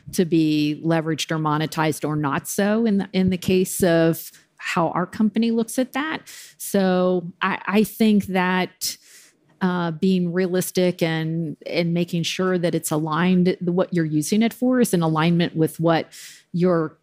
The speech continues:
company's values are, is, I think that's how it is with everything. Um, I think too much of anything can be bad no matter what it is. So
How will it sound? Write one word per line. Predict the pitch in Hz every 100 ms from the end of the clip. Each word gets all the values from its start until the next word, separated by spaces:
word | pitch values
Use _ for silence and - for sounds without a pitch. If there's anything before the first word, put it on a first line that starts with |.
| _
company's | - 190 185 165 165 160 -
values | 156 143 180 220 175 139
are, | 135 98 117 -
is, | 156 - - - - - -
I | 175
think | 208 175
that's | 185 -
how | - 170 170
it | 165
is | 156
with | - 160 - _ _ _
everything. | - 160 220 269 359 415 427 - - - -
Um, | 180 165 165 165 165 165
I | 202
think | 185 196 180 -
too | - 226
much | 233 -
of | 190
anything | 170 185 214 240 262 311
can | - 233
be | 226 220
bad | 220 226 254 220 208
no | 196 202
matter | 202 185
what | 165 190 170
it | 135
is. | 101 104 - - - -
So | - - 190 175 170 165 170